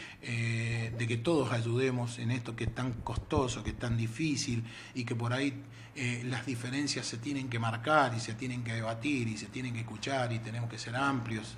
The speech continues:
en el debate para poder así lograr lo mejor para nuestros niños, que va a ser lo mejor para nuestro departamento,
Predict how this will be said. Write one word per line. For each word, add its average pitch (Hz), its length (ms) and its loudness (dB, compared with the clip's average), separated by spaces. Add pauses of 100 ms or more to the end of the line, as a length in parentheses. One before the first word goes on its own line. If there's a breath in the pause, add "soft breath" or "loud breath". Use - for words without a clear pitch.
en 113 60 -2
el 110 120 -2
debate 139 560 4 (560 loud breath)
para 139 240 6
poder 143 320 4
así 143 240 2
lograr 135 600 8
lo 123 160 2
mejor 127 400 0
para 123 260 0
nuestros 123 480 -6
niños, 156 400 2
que - 120 -4
va 123 100 0
a - 20 -2
ser 139 160 -2
lo 135 100 0
mejor 127 300 0
para 127 180 -2
nuestro 117 280 -2
departamento, 139 880 -2